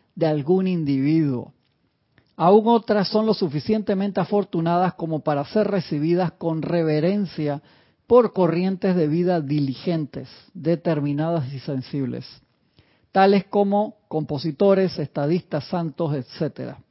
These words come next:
y desarrolladas hasta producir beneficios factibles y prácticos para el género humano en pleno.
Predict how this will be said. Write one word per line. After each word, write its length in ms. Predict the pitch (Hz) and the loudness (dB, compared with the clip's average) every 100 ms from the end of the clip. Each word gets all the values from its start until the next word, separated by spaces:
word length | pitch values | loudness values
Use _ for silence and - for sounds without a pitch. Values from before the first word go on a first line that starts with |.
| _ _ _ _ _ _ _ _ _ _ | _ _ _ _ _ _ _ _ _ _
y 100 | 269 | 2
desarrolladas 800 | 262 - 202 160 170 175 185 170 | 2 4 2 4 4 4 4 2
hasta 440 | 165 - 143 - | 0 -2 -4 -2
producir 800 | 180 196 202 190 170 - 180 180 | 2 4 4 2 -2 -2 -2 -2
beneficios 680 | 165 151 135 - 170 - 165 | -2 -2 -4 -4 -6 -4 -6
factibles 680 | - 131 - 208 214 208 170 | -4 -8 -4 -2 0 0 0
y 100 | 143 | -2
prácticos 880 | - 196 185 214 175 202 202 - - _ _ _ _ - | -2 -2 -2 -6 -4 -4 -4 -8 -16 _ _ _ _ 0
para 260 | 175 147 143 | 2 2 0
el 120 | 135 | -2
género 460 | - 180 175 160 | -4 -4 -2 -2
humano 480 | 147 147 156 160 147 | -2 -4 -4 -4 -4
en 260 | 131 131 143 _ | -4 -6 -12 _
pleno. 680 | 151 147 143 139 131 - | -2 0 -2 -4 -8 -14